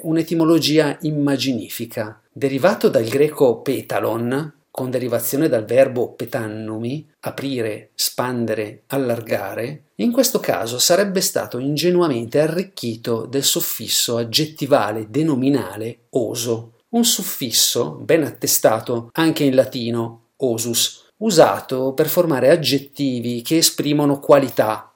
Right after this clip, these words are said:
come acquoso o cremoso, o che hanno il significato di pieno, dotato, munito di, che provoca, come ad esempio invidioso, coraggioso, pauroso o anche bilioso.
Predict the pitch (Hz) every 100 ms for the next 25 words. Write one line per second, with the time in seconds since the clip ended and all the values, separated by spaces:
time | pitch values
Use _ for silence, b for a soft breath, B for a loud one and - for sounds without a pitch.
0 | _ - 127 127 117 117 - - 110 107
1 | 120 127 - - - - 117 113 101 98
2 | 110 - - 240 254 156 117 127 131 -
3 | 175 175 170 135 110 113 127 123 117 -
4 | - 139 113 113 143 196 - - 120 123
5 | - 90 92 - 139 170 120 135 135 123
6 | 120 123 95 85 156 - _ - 233 233
7 | 120 110 120 - 123 117 113 _ - 123
8 | 123 117 117 117 123 160 135 156 156 120
9 | - - 123 120 113 107 117 104 113 135
10 | 180 131 _ - 139 117 104 107 101 104
11 | 131 160 - _ 151 156 120 117 107 110
12 | 135 139 - 170 131 131 139 120 - 131
13 | 135 120 113 101 110 107 -